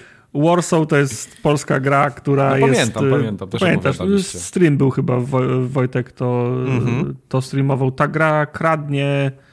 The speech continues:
Speaker 1: mechanikę Darkest Dun-, Dungeon, przy okazji kradnąc wszystkie złe rozwiązania i nie kopiując żadnych dobrych, także
Speaker 2: Mhm.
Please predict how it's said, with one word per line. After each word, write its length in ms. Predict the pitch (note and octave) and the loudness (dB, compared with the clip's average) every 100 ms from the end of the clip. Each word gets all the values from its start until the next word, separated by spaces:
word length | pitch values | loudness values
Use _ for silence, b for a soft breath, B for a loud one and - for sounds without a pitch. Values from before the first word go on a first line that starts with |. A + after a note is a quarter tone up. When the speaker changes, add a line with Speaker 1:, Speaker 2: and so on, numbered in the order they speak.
| b b b b | b b b b
Speaker 1:
mechanikę 640 | D3 C3+ C#3 C#3+ C3 C#3 | -4 -2 0 0 0 -2
Darkest 420 | C3 C3+ C3 C3+ C3 | 0 -2 0 -4 -2
Dun-, 360 | C#3 C#3 C3 | -2 -2 -2
Dungeon, 400 | C3 C#3 C3+ C3+ | -2 -2 0 -2
przy 120 | C3 | -2
okazji 360 | C3 C3+ B2+ C3 | -2 -2 -2 -4
kradnąc 380 | C#3 C3 C3 B2+ | -2 -2 -2 -4
wszystkie 360 | - C3 C3+ | -10 -6 -4
złe 280 | B2+ C3 C3+ | -2 0 0
rozwiązania 680 | B2 B2 B2+ B2 A#2+ A#2 A2+ | 0 -2 -4 -2 -4 -4 -4
i 40 | A2+ | -4
nie 120 | A#2 | -6
kopiując 420 | B2+ - B2+ A#2+ | -6 -4 -4 -4
żadnych 340 | B2 A2+ G3+ | -6 -4 -4
dobrych, 420 | F#3 B2 A2+ C3 - | -4 -6 -6 -10 -12
także 360 | D3+ - A#2 | -12 -6 -4
Speaker 2:
Mhm. 180 | G#2+ B2 | -2 -2